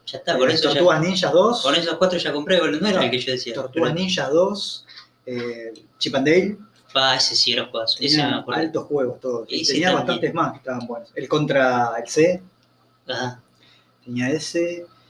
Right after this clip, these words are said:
Speaker 2: No me acuerdo, tenía, eh, Jackie Chan.
Speaker 1: ¿Jackie
Speaker 2: ¿Te
Speaker 1: Chan?
Speaker 2: acordás?
Speaker 1: Ay, no, ese no
Speaker 2: El
Speaker 1: lo, no lo
Speaker 2: cabezón.
Speaker 1: tengo. No lo tengo, ese no, creo que no lo juego.
Speaker 2: Jackie Chan cabezón.
Speaker 1: Ah, mirá.
Speaker 2: Ahora que pateabas ranas. ¿Te acordás de ese?
Speaker 1: <laughs> No me acuerdo.
Speaker 2: Muy bueno.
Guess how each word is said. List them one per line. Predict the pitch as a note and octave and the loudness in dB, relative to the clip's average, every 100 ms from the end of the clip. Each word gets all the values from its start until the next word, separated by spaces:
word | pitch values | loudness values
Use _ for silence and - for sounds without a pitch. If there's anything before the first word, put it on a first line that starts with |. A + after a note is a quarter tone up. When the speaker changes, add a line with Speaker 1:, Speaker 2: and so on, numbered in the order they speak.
| _ _ _ - | _ _ _ -4
Speaker 2:
No | |
me | D#3 | -2
acuerdo, | D3 C#3+ C3+ A2+ | 4 4 4 2
tenía, | B2 D3+ D3 - - | 2 2 2 -2 0
eh, | D3+ C3+ C3 A#2+ | 2 4 2 2
Jackie | - C#3+ C3 | 0 0 0
Chan. | D3+ D#3 D#3+ - _ | 2 2 0 -10 _
Speaker 1:
¿Jackie | - C3 C3 | -2 0 2
Speaker 2:
¿Te | |
Speaker 1:
Chan? | E3+ F#3+ | 2 0
Speaker 2:
acordás? | - F#3 | -2 -2
Speaker 1:
Ay, | F3+ | 0
no, | D#3+ | 0
ese | E3+ E3 E3 | 0 -2 -2
no | |
Speaker 2:
El | - | -2
Speaker 1:
lo, | D#3+ | -2
no | C#3+ | -2
lo | C#3+ | 2
Speaker 2:
cabezón. | C#3 C#3 E3+ E3 C3 B2 - | 4 4 6 4 4 0 -6
Speaker 1:
tengo. | |
No | D3+ | -4
lo | F3 F3+ | 0 0
tengo, | D#3+ A#2 A#2 | 0 -2 -6
ese | C3+ D3 | -10 -10
no, | C#3+ | -10
creo | C#3+ D#3+ | -10 -10
que | |
no | D3+ | -10
lo | D3 | -10
juego. | C#3 B2+ | -12 -14
Speaker 2:
Jackie | - C#3 | -12 -10
Chan | C3 D3 | -8 -4
cabezón. | C#3 C3 - D3 E3 E3+ - | 0 0 0 2 2 0 -4
Speaker 1:
Ah, | |
mirá. | B2 B2+ | -2 0
Speaker 2:
Ahora | C#3 D3+ | 2 0
que | |
pateabas | - B2+ C#3+ C#3+ A#2+ | 0 -4 -2 -2 0
ranas. | C3+ D#3+ D3+ B2+ - - - - | 2 2 2 -2 -2 0 2 2
¿Te | |
acordás | C3+ C3 C#3+ | 2 0 -2
de | D3 | -2
ese? | D3 C3+ | -2 -2
Speaker 1:
<laughs> | D3 | 0
No | A#2+ | 0
me | C3 | -2
acuerdo. | - C3 B2+ A#2+ | -6 -10 -10 -6
Speaker 2:
Muy | C#3 | 0
bueno. | C3 B2+ | 2 0